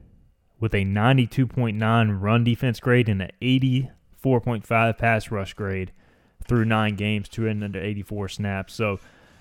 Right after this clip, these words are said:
uh, big game for Avery Jones, Isaiah Foote, and Rashad Strother. They're really gonna have to be able to handle this guy. He's gonna make his plays. I should say the tandem, really, of Briggs and Corleone. They're gonna make their plays.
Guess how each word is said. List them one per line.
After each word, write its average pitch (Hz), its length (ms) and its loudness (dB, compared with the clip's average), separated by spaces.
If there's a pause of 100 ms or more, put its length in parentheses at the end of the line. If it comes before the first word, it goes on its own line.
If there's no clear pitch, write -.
(160)
uh, 101 360 -4
big 131 320 4
game 143 220 4
for 127 140 -4
Avery 123 300 2
Jones, 123 680 0
Isaiah 113 400 2
Foote, 131 320 2
and 110 100 -8
Rashad 110 300 0
Strother. 120 440 2
They're 110 140 2
really 117 240 4
gonna 113 140 0
have 113 180 0
to 107 80 -2
be 110 220 0
able 104 100 0
to 101 60 -2
handle 110 300 0
this 107 220 -4
guy. 107 300 2
He's 104 180 0
gonna 110 160 2
make 107 260 0
his 110 140 -6
plays. 113 680 0 (480)
I 123 60 0
should 117 220 -2
say 117 160 2
the 98 140 -2
tandem, 131 500 2
really, 98 220 -2
of 87 120 -8
Briggs 98 480 -4
and 104 200 -8
Corleone. 95 640 -2
They're 113 120 0
gonna 131 160 4
make 120 180 4
their 107 100 0
plays. 104 580 0